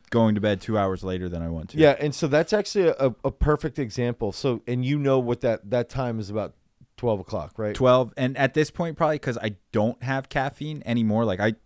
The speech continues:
Speaker 1: cut it out. Like,
Speaker 2: Loser.
Speaker 1: I don't know about that, homie. Um,
Speaker 2: There's a lot of good research around caffeine.
Speaker 1: Yeah, but I'm just not into it that
Speaker 2: Yeah,
Speaker 1: much.
Speaker 2: that's
Speaker 1: Like,
Speaker 2: fine.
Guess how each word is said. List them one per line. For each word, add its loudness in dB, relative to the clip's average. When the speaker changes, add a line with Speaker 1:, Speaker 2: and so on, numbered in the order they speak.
Speaker 1:
cut 0
it -4
out. -4
Like, -8
Speaker 2:
Loser. 0
Speaker 1:
I 4
don't 2
know 0
about -2
that, -4
homie. -6
Um, 0
Speaker 2:
There's -14
a -8
lot -8
of -10
good -10
research -10
around -14
caffeine. -16
Speaker 1:
Yeah, 4
but 0
I'm 0
just -4
not -4
into -4
it -6
that -2
Speaker 2:
Yeah, -10
Speaker 1:
much. -6
Speaker 2:
that's -4
Speaker 1:
Like, -4
Speaker 2:
fine. -12